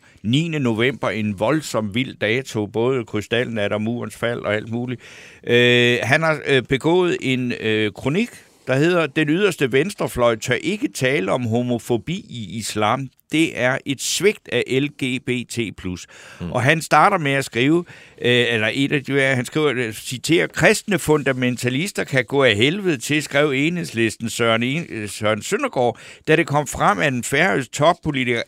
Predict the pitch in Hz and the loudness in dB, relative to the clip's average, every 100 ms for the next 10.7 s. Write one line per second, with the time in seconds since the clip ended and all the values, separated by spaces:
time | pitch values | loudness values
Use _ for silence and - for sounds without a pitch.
0 | - 262 254 151 120 110 104 131 156 143 | 0 0 2 0 0 0 2 4 2 -2
1 | 110 113 107 101 110 107 101 - 120 160 | -4 0 0 0 0 0 -2 -2 0 0
2 | 151 127 110 101 - 175 190 - 113 - | -4 -8 -8 -8 -4 -2 -2 -4 -4 -4
3 | 107 107 113 135 123 151 123 190 214 127 | -6 -6 -8 -6 -4 0 0 0 -4 -4
4 | 101 92 90 92 - - - - - 123 | -4 -4 -4 -6 -6 -20 -20 -20 -8 -2
5 | 131 190 185 _ - 165 156 143 135 131 | 2 2 2 _ 2 6 8 6 4 0
6 | - 139 - 127 131 170 156 147 151 135 | 2 -2 0 -4 -2 0 0 0 -2 -2
7 | 139 151 143 135 127 143 143 156 - 180 | -2 -2 -4 -4 -2 -4 -4 -6 -4 -4
8 | 185 - 135 117 117 143 139 120 127 160 | -4 -8 -10 -2 0 0 -2 -2 -2 0
9 | 104 107 - - - 120 139 147 135 - | -2 -2 -6 -20 -8 2 4 4 0 -2
10 | - 208 226 165 - 92 - | 2 2 2 -4 -4 -6 -6